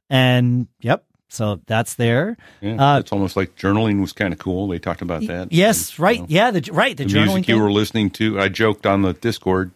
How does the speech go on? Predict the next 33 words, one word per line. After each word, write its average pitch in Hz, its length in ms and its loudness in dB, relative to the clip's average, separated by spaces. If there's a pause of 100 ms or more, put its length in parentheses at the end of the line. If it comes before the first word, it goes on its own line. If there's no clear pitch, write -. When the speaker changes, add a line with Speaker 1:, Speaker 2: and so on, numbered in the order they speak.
Speaker 2:
"Oh, 110 160 -4
what, 85 400 -6
what? 104 180 -6
No 90 120 -6
smell-o-vision? 117 640 -4 (100)
You 107 100 -10
know, 104 140 -10 (240)
no 113 80 -2
smells?" 135 500 0 (140)
Speaker 1:
<laughs> - 160 -20
Speaker 2:
They 147 80 -2
didn't 147 460 4
Speaker 1:
Yeah, 147 180 2
Speaker 2:
get 139 100 -2
that 135 140 0
Speaker 1:
right. - 380 -6
Speaker 2:
'cause, 120 220 0
you 151 120 0
know, 123 120 2
you 113 180 2
have 110 120 0
the 110 100 0
audio, 110 360 2
the 95 80 -4
visual, 110 580 0 (220)
and, 104 280 -8
and 90 220 -2
that 117 140 -4
was 107 100 -14
kinda 90 240 -6
cool. 82 400 -10
Speaker 1:
Yep. - 240 -2
Speaker 2:
They, 87 160 -14